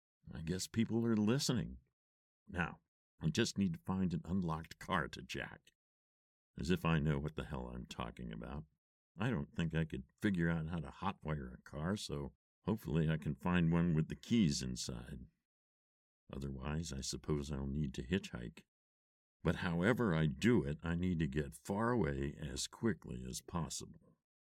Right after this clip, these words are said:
I come out from someone's backyard and round their garage. An older conversion van, a passenger van decked out inside like a camper, sits in the driveway. It would be perfect. I try the door.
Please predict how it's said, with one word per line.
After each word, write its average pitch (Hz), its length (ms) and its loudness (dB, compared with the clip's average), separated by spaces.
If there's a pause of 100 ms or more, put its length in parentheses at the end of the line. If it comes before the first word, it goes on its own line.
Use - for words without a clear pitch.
(280)
I - 80 -4
come 127 180 0
out 120 220 0
from 78 320 0
someone's 78 520 2
backyard 78 580 0
and 69 140 -2
round 85 280 2
their 73 100 -2
garage. 71 600 -4 (580)
An 92 140 4
older 110 400 4
conversion 90 520 4
van, - 360 -6 (320)
a 87 80 -4
passenger 85 480 -2
van 62 340 -8
decked - 300 0
out 65 180 -2
inside 65 540 -4
like 64 160 -10
a 64 60 -12
camper, - 520 -8 (180)
sits - 300 2
in 110 100 4
the 95 60 4
driveway. 98 640 0 (360)
It 113 280 2
would 80 280 -4
be 71 160 -2
perfect. - 760 -12 (760)
I - 140 -2
try 80 300 -2
the 73 100 2
door. 67 560 -2